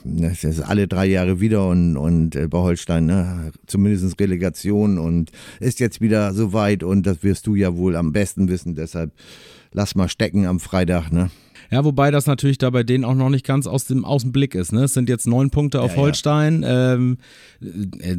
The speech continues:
Speaker 2: sicher im Mittelfeld, äh, verankert im Moment Hertha, aber, ähm, mit dem Sieg wären's dann halt noch sechs Punkte und da ist noch reichlich Spiele zu absolvieren. Äh, insofern, äh, ja, ganz ausgeschlossen ist dann nix, vor allen
Speaker 1: Nee.
Speaker 2: Dingen,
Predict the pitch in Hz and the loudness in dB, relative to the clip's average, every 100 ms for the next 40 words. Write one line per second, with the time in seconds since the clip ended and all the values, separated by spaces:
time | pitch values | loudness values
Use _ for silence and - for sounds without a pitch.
0 | 85 - 85 113 - 120 101 107 139 127 | -6 -10 -2 0 2 0 0 0 0 0
1 | 135 131 131 127 127 117 117 131 139 135 | 2 4 4 0 -6 -2 0 2 2 0
2 | 135 135 135 131 131 131 135 143 104 95 | 2 2 4 2 2 2 2 0 2 2
3 | 107 123 135 131 110 117 117 120 120 120 | 2 2 2 2 0 2 2 4 2 2
4 | - - - _ 113 107 110 107 139 - | -2 -6 -14 _ -2 0 0 0 -2 -4
5 | 113 110 104 110 107 107 - - 104 95 | -2 0 0 0 2 0 -4 -4 -2 0
6 | 90 - - 127 147 147 120 110 101 98 | -2 -2 0 0 2 2 0 0 0 -2
7 | 110 113 - 107 - 107 107 101 - 117 | -2 -6 -6 -10 -2 -2 0 -4 -2 0
8 | 101 - - - - - - 120 - 117 | 0 -4 -20 -20 -20 -8 -2 -2 2 0
9 | 110 143 120 131 101 113 113 113 110 110 | 4 4 4 2 0 0 0 0 0 0
10 | 123 117 117 113 110 110 110 110 104 80 | 0 2 2 2 2 2 2 2 0 0
11 | 92 104 92 117 120 123 117 110 107 104 | 0 0 0 -2 0 0 0 0 0 2
12 | 120 - - 123 123 120 | 2 2 2 4 4 2